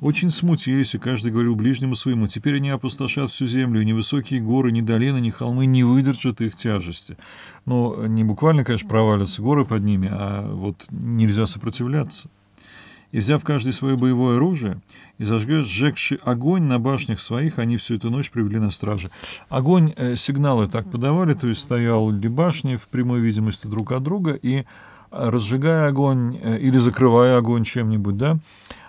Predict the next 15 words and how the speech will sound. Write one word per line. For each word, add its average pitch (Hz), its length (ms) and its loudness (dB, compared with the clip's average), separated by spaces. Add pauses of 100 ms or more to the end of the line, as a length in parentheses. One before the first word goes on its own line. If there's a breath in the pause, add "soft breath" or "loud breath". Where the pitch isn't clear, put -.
(160 loud breath)
а 110 240 -4
днем 107 540 0
дым, 156 340 6 (180)
соответственно, 120 680 -4
можно 139 320 0
было 123 240 2
подавать 117 560 2
по 113 140 -2
определенной 104 580 -2
системе 113 460 -4
сигналы. 95 600 -4 (2000 loud breath)
На 117 100 0
другой 175 260 6
день 180 200 4
Алаферн 143 560 4